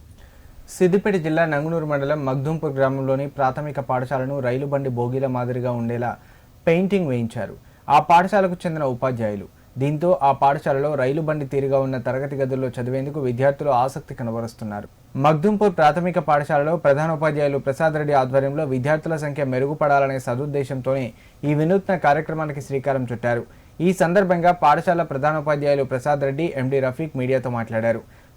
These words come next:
ప్రొఫెసర్ జయశంకర్ బడిబాట కార్యక్రమంలో భాగంగా విద్యార్థుల సంఖ్యను పెంచేందుకు వినూత్న కార్యక్రమానికి శ్రీకారం చుట్టడం జరిగిందని తెలిపారు.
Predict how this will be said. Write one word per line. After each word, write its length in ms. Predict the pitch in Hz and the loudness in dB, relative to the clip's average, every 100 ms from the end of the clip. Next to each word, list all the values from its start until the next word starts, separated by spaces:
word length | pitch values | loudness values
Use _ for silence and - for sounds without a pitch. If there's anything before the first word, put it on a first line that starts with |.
| - | 0
ప్రొఫెసర్ 440 | 170 214 220 202 | 2 2 2 2
జయశంకర్ 480 | 165 170 190 170 170 | 4 2 0 2 4
బడిబాట 400 | 143 160 175 170 | 4 4 4 2
కార్యక్రమంలో 680 | 160 143 143 160 151 151 | 4 4 2 -2 -4 0
భాగంగా 360 | 139 131 135 160 | 2 0 0 -2
విద్యార్థుల 540 | 147 131 156 165 170 | 0 0 0 0 -2
సంఖ్యను 360 | 156 156 143 143 | -2 -4 -6 -6
పెంచేందుకు 560 | 135 131 127 143 147 170 | -4 -4 -4 -6 -4 -4
వినూత్న 460 | 131 143 175 - | -2 -2 -2 -4
కార్యక్రమానికి 680 | - 135 143 151 147 143 139 | 0 2 2 0 -4 -6 -8
శ్రీకారం 580 | 131 151 147 170 160 151 151 | -8 -6 0 0 0 -4 -8
చుట్టడం 360 | 139 143 143 | -4 -4 -2
జరిగిందని 460 | 131 127 139 143 139 | -2 -2 -2 -4 -6
తెలిపారు. 440 | 120 107 120 117 | -6 -6 -4 -4